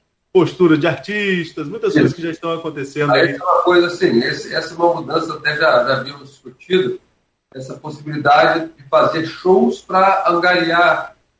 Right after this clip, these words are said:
Speaker 2: assim, recursos.
Speaker 1: Mas, antes, vamos pra essa polêmica mais recente aqui, que quem traz a pergunta é o Arthur Guzmão.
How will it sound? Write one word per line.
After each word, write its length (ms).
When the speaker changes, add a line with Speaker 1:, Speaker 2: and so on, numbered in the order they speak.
Speaker 2:
assim, 280
recursos. 760
Speaker 1:
Mas, 260
antes, 640
vamos 240
pra 100
essa 160
polêmica 560
mais 220
recente 520
aqui, 360
que 140
quem 260
traz 360
a 40
pergunta 560
é 100
o 160
Arthur 280
Guzmão. 600